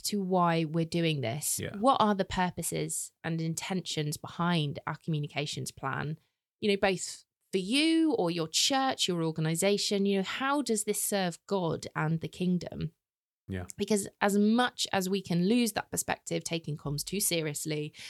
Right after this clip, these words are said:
Speaker 1: sometimes we can get down on ourselves and feel it's pointless and just not hel-, helpful to anyone. But I need to remember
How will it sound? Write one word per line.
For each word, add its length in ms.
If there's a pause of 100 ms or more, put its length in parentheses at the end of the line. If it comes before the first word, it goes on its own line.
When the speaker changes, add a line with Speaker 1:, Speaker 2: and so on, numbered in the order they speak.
(140)
Speaker 1:
sometimes 500
we 120
can 140
get 220
down 360
on 120
ourselves 460
and 140
feel 160
it's 100
pointless 560
and 80
just 220
not 160
hel-, 280
helpful 440
to 160
anyone. 560 (1040)
But 420 (800)
I 300
need 240
to 300
remember 840